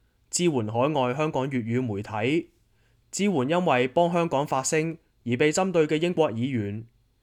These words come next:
以及向商界解釋香港國安法嘅潛在影響。出席發佈會嘅前保守黨黨魁施志安話，會將報告交到英國首相辛偉誠手上。佢話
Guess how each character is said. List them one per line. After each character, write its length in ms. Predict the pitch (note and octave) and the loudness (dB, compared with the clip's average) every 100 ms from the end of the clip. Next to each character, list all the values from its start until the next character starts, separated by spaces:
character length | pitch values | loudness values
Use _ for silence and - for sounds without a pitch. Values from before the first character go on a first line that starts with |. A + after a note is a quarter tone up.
| _ _ _ | _ _ _
以 160 | - C#3 | -4 0
及 0 | |
向 340 | D3 B2+ D3 | 2 0 -2
商 200 | D3 F3 | 0 -2
界 80 | E3+ | 0
解 260 | B2+ A2 B2 | 0 -2 -2
釋 240 | D#3+ D#3+ - _ - | -2 -4 -8 _ -8
香 120 | D#3 | -4
港 180 | D3 C#3 | -2 -2
國 180 | C#3+ B2+ | 0 -2
安 80 | C#3+ | -2
法 140 | C3 | -4
嘅 140 | A#2+ B2 | -4 -4
潛 240 | - G#2 | -4 -4
在 140 | A#2 | -2
影 200 | A2+ B2 | -2 -2
響。 380 | D3 G#2+ A2 D#3+ - _ _ _ _ _ _ _ _ _ _ _ _ _ _ _ _ | -4 -4 -4 -6 -8 _ _ _ _ _ _ _ _ _ _ _ _ _ _ _ _
出 140 | - | -2
席 140 | E3 D3+ | 0 0
發 220 | - C#3+ | 0 -2
佈 240 | C3 D3 C#3 | 0 0 0
會 120 | D#3 | 2
嘅 260 | D#3+ C#3 | 2 2
前 300 | C3+ - A2 | 0 -4 -4
保 160 | A2+ C#3+ | 0 0
守 160 | D#3 D3 | 0 0
黨 180 | C3 | -2
黨 220 | D3 A#2+ C#3 | -2 -4 -2
魁 200 | D#3 D#3 | 0 0
施 200 | - D#3+ | 0 -4
志 180 | - C3+ | -2 0
安 200 | C#3+ D3 | 0 0
話， 440 | A2+ G#2+ A2 A2+ _ _ _ _ _ - | -2 0 -2 -6 _ _ _ _ _ -2
會 140 | C#3 | 2
將 200 | F#3 F3+ | 2 4
報 180 | D#3+ C#3+ | 4 4
告 400 | D3 C#3 C#3+ - _ | 4 4 2 -4 _
交 160 | - E3 | 4 4
到 140 | D3+ | 6
英 160 | D3+ E3+ | 4 2
國 120 | D3+ | 0
首 200 | - C#3+ | 0 -2
相 220 | D3 C#3 | 0 -2
辛 140 | C#3 D#3+ | 0 0
偉 160 | C3+ B2 | 0 -2
誠 180 | G#2 | -4
手 220 | A2+ A#2+ D3 | -4 -2 -2
上。 440 | D3 A2+ A2+ A2+ - _ _ _ _ _ _ _ _ _ - | 0 0 0 -4 -12 _ _ _ _ _ _ _ _ _ -4
佢 180 | D3+ E3+ | 0 4
話 480 | D3+ C#3 C#3 C3 | 6 6 4 -2